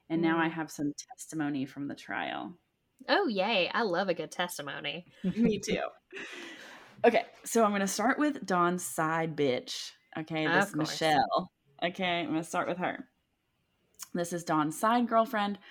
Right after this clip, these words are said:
Speaker 1: Her testimony shows that Don had motive for murdering Christy. She shares that Don and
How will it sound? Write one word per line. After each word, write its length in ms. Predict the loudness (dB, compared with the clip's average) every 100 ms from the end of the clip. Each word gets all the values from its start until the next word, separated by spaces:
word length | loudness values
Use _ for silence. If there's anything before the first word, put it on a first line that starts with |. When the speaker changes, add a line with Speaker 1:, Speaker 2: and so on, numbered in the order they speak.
| -20 -20 2
Speaker 1:
Her 240 | 4 6
testimony 580 | 4 0 0 -2 0 -2
shows 520 | -4 -4 -2 -2 -2
that 320 | -2 -2 -4
Don 340 | -2 2 2 0
had 380 | 0 0 0 -2
motive 720 | -2 0 2 2 0 -2 -6
for 240 | -10 -4 -2
murdering 680 | 0 0 0 0 0 0
Christy. 560 | -4 -10 -12 -12 -10 -10 -14 _ _ _ _ _ -20 -20 -20 _
She 420 | -8 -2 4 4
shares 440 | 4 0 -2 -2 -4
that 200 | -6 -2
Don 440 | 0 2 2 -2 -4
and 380 | -2 -2 -2 -6